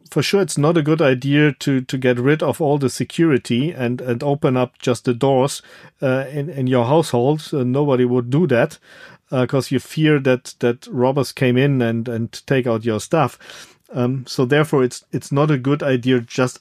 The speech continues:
only to experiment on that, but a little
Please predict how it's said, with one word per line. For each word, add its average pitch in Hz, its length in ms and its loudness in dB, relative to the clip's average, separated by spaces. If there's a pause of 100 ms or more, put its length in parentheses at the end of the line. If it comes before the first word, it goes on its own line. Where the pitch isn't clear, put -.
only 151 300 2
to 123 180 -2
experiment 120 720 0
on 113 160 -6
that, 123 320 0 (720)
but 139 240 0 (840)
a 135 120 0
little 233 340 2